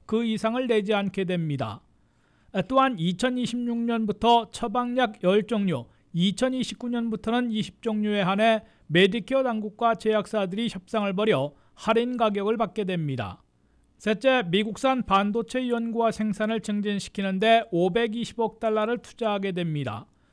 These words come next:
미국산 반도체 연구와 생산을 독려해 중국과의 경쟁이나 횡포에 대응하려는 것으로 해석됩니다.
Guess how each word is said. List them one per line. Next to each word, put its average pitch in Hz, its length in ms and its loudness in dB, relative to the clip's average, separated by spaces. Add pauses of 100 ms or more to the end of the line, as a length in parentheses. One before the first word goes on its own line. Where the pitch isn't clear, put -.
(220)
미국산 226 560 0
반도체 226 600 0
연구와 233 360 0
생산을 220 500 -4
독려해 196 560 0 (240)
중국과의 233 640 0
경쟁이나 208 580 0 (100)
횡포에 226 540 -2 (220)
대응하려는 226 720 0
것으로 214 320 -2
해석됩니다. 165 880 -6